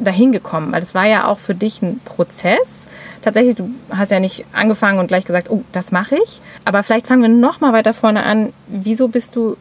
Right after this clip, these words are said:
überhaupt an diesem Thema Tierrechte, weil das ist ja sehr ungewöhnlich,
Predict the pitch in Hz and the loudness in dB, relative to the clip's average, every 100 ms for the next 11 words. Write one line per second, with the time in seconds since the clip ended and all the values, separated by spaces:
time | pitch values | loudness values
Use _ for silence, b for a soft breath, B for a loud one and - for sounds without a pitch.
0 | - 233 196 220 226 - - 190 185 185 | -8 -6 0 -2 -2 -18 -6 -4 -4 -2
1 | 214 185 - - 254 262 233 226 185 180 | -2 -2 -8 -2 0 2 0 -2 -2 -2
2 | 202 240 214 214 240 214 214 196 160 180 | 0 0 2 0 4 4 4 2 -2 -6
3 | - - 180 | -6 -6 -8